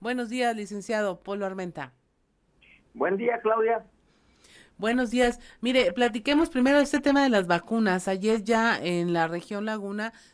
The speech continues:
Speaker 1: se vacunó a las internas del Cerezo Femenil y, eh, queríamos ver cómo va ese tema, porque ya se había anunciado también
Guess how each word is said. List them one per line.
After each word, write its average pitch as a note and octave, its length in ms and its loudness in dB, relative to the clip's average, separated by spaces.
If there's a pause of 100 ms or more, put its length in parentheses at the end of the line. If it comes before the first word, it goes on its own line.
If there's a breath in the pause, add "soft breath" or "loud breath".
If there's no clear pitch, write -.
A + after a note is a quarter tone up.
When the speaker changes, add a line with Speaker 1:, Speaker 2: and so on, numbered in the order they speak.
Speaker 1:
se - 180 -12
vacunó F3+ 560 -8
a F#3+ 100 -4
las F3+ 220 -6
internas F#3 520 -8
del D#3+ 260 -8
Cerezo F3 880 -10
Femenil F3 640 -8 (640 soft breath)
y, G3+ 440 -6
eh, E3+ 80 -4
queríamos F#3 460 -6
ver G3 220 -6
cómo G3+ 320 -6
va F#3 260 -4
ese G3 340 -8
tema, G3 460 -8
porque G#3 380 -10
ya F#3+ 120 -6
se G3 120 -10
había F#3 120 -8
anunciado F3+ 420 -10
también E3 420 -12